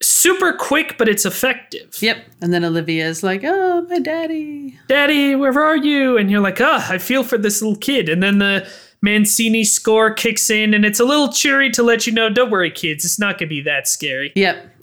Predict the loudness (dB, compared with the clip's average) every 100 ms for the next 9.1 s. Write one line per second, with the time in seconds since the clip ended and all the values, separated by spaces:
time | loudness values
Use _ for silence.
0 | -14 -8 -2 0 0 -2 -4 -10 -6 -4
1 | -2 -2 -2 -2 -4 -6 -8 -8 -12 -18
2 | _ -6 -2 -2 -2 -4 -4 -4 -2 -2
3 | -4 -4 -6 -2 -2 -4 -12 -20 -20 _
4 | -4 0 2 2 2 2 -2 -4 -4 -2
5 | -2 -2 -4 -4 -4 -4 -4 -6 -6 -6
6 | -6 -8 _ -14 -6 -4 -2 -4 -8 -20
7 | -18 -6 -2 0 0 -2 -4 -2 -2 -2
8 | -2 -4 -12 _ -8 -6 -6 -4 -4 -6